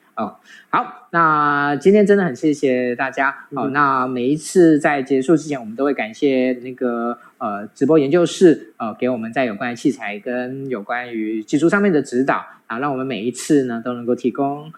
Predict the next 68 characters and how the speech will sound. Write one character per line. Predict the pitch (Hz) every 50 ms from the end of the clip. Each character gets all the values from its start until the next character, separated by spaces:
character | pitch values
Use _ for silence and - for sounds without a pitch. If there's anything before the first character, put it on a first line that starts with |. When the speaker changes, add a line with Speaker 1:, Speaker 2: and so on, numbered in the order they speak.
| _ _ -
Speaker 1:
很 | - 104
棒 | 104 160 151 143 127
的 | 123 127
内 | 135 180 196 170
容， | 143 127 120 127 131
很 | 127 131 107 110
棒 | 135 131 127 123
的 | 123 117
这 | 113 - 131
样 | 123 123
的 | 120 117 107
一 | 117 120
种， | 117 131 117 110 107 107 107 107 113 120 - _ - - -
呃， | - 107 104 95 -
成 | - - - 117 139
像 | 143 - 151 135 117
啊， | 107 98 92 101
来 | 95 101 113 110 - _
提， | - -
提 | 117 - - -
供 | 120 131 131
给 | 120 113
大 | - 135 135
家。 | 123 135 131 135 131 - _ _ _ -
好， | 113 117 - - _ -
那 | 143 131
我 | 127 123
想 | 131 123 117 113
呢， | 120 120 117 117
在 | 117 143 131 123
最 | - 160 139
后 | 139 143 135
呢， | 120 117
我 | 110 107
们 | 101 110
再 | - 165 151
一 | 151
次 | 147 156
的 | 135
感 | 123 123 110 117
谢 | - 151 135
Daniel | 123 135 139 143 147 143 135 120
来 | 113 107 123 -
拨 | - 156 151
空 | 135 - 151
来， | -
Speaker 2:
谢 | 143
谢 | 135 135
Charles， |
Speaker 1:
这 | 135 135
样 | 131 131 143
子 | 139 127 - 127 143 135 123 120
来 | 123 127 139
感 | 139 - - 160 156
谢， |
Speaker 2:
谢 | 151 175 165 160 160
谢。 | 147 - _ _ _ -
Speaker 1:
呃， | 123 123
来 | 120 127
参 | 127 - 156 151
与 | 156 139
我 | 123
们 | 117 120
今 | 123 147
天 | 160 175
的 | 175 160
节 | 151 - 147 147 160
目。 | 185 226 220 180 -